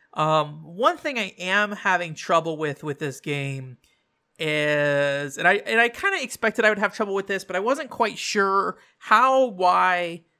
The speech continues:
or if it would be something that's a problem with me, or if it's a problem with the game, and that is the choice of keeping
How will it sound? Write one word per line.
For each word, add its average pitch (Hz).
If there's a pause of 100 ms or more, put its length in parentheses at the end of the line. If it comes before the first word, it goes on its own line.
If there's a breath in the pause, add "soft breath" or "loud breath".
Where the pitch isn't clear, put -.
(180)
or 165
if 175
it -
would 175
be 180
something 202
that's 180 (100)
a 175
problem 170
with 156
me, 254 (300)
or 175
if 175
it's 185
a -
problem 175
with 151
the 156
game, 135 (400 soft breath)
and 160
that 247
is 175
the 156
choice 185
of 151
keeping 180